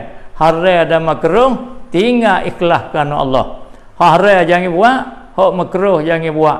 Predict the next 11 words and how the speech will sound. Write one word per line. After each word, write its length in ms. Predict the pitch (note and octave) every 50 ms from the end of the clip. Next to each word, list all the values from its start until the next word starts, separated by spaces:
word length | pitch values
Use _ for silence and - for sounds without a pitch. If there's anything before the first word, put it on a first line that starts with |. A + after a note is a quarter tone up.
| - -
Itulah 600 | E3+ F3+ F#3 F#3 - - B3 A3+ G#3 G3 F#3+ D#3 - - - - - - - - - - -
orang 440 | - D#3+ D#3 D#3 D#3 D#3 D#3 D3 C#3
sifat 480 | - D3+ C#3+ - - C#3+ - - - -
takwa 480 | D3 B2+ - - - C#3 C3 C3 A#2+ A2 G#2 G2+ G2+ - - - - - -
melalui 1040 | - C#3+ C#3+ C#3+ C#3+ C#3 C#3 C3+ C3+ C3+ C#3 C3+ C#3 F3 A3 A#3+ A#3+ B3+ B3 - - - - - - -
puasa 480 | - C#3+ C#3 C3+ - - - C#3+ C3+
kena 400 | - - C3 C#3 D3+ F#3 G#3+ A3+ G3+ D#3+
dan 240 | E3+ D#3+ D3+ C#3 C3
betul 640 | D#3 B2 - - - - - G#3+ A3+ A3+ G#3 G3
dengan 320 | F3 D3+ D#3 D3+ D#3 - -
apa 300 | - - - - D#3+